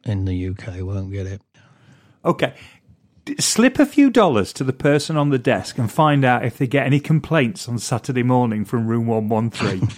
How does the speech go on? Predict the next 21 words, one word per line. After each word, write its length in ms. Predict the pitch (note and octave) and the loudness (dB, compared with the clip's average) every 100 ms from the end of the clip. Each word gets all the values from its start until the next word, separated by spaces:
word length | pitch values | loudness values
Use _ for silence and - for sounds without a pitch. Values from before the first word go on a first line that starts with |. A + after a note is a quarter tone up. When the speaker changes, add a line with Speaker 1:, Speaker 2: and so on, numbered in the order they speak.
| - G#2+ - | -6 -6 -6
Speaker 2:
<laughs> 120 | G2+ - - A2+ - _ B2+ - - C3 - - - - - - - - - _ _ - _ _ _ _ - - - - _ _ - - C3+ - | -8 -6 -6 -8 -8 _ -10 -10 -10 -10 -8 -16 -16 -14 -14 -14 -16 -16 -18 _ _ -20 _ _ _ _ -20 -18 -16 -18 _ _ -14 -8 -8 -4
'Cause 140 | C3+ | 0
I 160 | D#3 E3 | 4 4
think 300 | - E3 C3 | 4 2 4
it 100 | D#3+ | 4
might 220 | C3 C3+ C3+ | 4 2 4
well 260 | B2+ C3 | 2 2
happen. 220 | A#2 A#2+ | 2 0
Speaker 1:
Yeah. 200 | B2 A#2+ - - _ - - - - _ | 0 -2 -4 -16 _ -20 -20 -20 -20 _
Yeah, 260 | - C3 - - | -4 -4 -2 -4
I'm 160 | D#3+ | -2
gonna 180 | D3 D3 | -2 -2
have 160 | C#3+ - | -4 -6
to 80 | - | -12
change 420 | - C#3 C3+ B2 | -4 -2 -2 -2
my 200 | B2 A#2+ | -2 -2
name 340 | C3 A#2+ A2+ | -2 -2 -2
as 120 | A#2 | -2
well, 280 | C3 B2 G#2+ | -2 0 0
of 160 | G#2+ - | -2 -6
course, 420 | - G#2+ G#2+ - | -8 -8 -8 -14